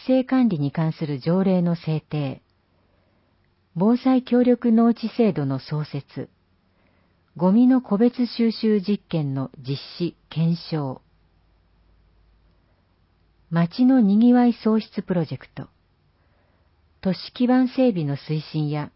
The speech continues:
企業立地を促進するほか、地元商店などの活性化や、憩い、安らぎを与える公園整備により、市民だけではなく、多くの来街者によりにぎわいを創出します。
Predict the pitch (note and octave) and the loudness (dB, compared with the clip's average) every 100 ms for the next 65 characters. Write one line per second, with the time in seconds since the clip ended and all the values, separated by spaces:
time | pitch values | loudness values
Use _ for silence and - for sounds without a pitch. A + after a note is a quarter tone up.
0 | _ - F3 G3 A#3 A3+ A#3 - D3+ C3+ | _ -6 0 4 4 2 0 -2 -6 -6
1 | D#3 - - F3+ E3+ E3 D#3+ D#3+ - D#3 | -8 -10 -6 -4 -4 -6 -6 -8 -8 -8
2 | D#3+ _ _ _ _ G3 D3+ G3 B3 B3+ | -10 _ _ _ _ -8 0 2 2 2
3 | B3+ - C4 B3 E3+ D3+ D#3 C#3+ C3+ - | -2 0 0 0 0 0 -2 -2 -4 -4
4 | D3+ - D#3 D3+ D3 D3 C#3+ - _ _ | -8 -6 -8 -6 -6 -8 -8 -14 _ _
5 | _ - D3 - F3+ F3 E3+ E3+ - E3 | _ -10 -10 -6 -4 -2 -2 -6 -6 -6
6 | D3+ G3+ G3+ G3+ G3+ F#3+ F#3 F#3 F3+ F3 | -4 -2 0 2 0 0 -2 -2 -2 -4
7 | F3 - - G#3+ A#3+ A#3+ - A#3 E3 D3 | -6 -8 -4 0 2 0 0 0 0 -2
8 | C#3 C#3 C#3 D3 _ _ _ _ _ - | -4 -4 -6 -10 _ _ _ _ _ -2
9 | C4 B3 A#3 F3+ F3+ A3+ F#3 E3 D#3 E3 | 2 4 4 2 0 0 0 0 0 -4
10 | - D3+ - _ _ - B3+ C4 A3 D3+ | -4 -10 -12 _ _ -4 -2 -2 -2 -2
11 | D3 D#3+ F#3 A3+ A#3+ A#3 - D#3 C#3 C#3 | -2 -2 0 2 2 2 0 -4 -4 -6
12 | C#3 D3 - D3 E3+ G3 F#3+ F3+ E3+ - | -6 -8 -6 -2 0 2 0 -2 -4 -4
13 | D#3 D3+ - C#3+ C#3 C3 | -6 -6 -10 -8 -6 -8